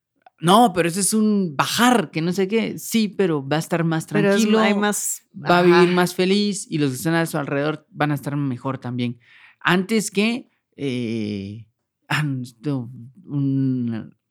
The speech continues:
Speaker 1: trabajo superior. No
Speaker 2: Sí, no.
Speaker 1: necesariamente, no
Speaker 2: No s-,
Speaker 1: necesariamente.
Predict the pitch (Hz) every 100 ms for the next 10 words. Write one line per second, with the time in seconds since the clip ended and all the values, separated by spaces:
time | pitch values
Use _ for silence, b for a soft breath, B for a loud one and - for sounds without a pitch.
0 | _ - 139 139 139 143 143 117 143 180
1 | 135 - _ 170 165 196 202 202 - 185
2 | 185 175 196 165 110 - 147 165 202 220
3 | 143 160 160 147 160 160 - 95 143